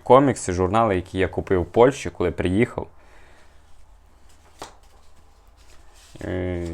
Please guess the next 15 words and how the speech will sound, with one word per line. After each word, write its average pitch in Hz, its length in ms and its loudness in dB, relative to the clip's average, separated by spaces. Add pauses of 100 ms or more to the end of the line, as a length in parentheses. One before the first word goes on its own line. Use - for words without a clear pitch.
(140)
я 87 120 -2
типу, - 280 -10
вау, 87 720 -6
с-, - 200 -16 (140)
серйозно, 95 720 -2
в - 20 -4
мене 92 300 -4
там, 90 240 -4
звідки 85 340 -10
я, 90 320 2 (720)
е, - 320 -10
ну, 90 140 -4
з - 20 -6
Західної 90 360 0
України, 101 560 -4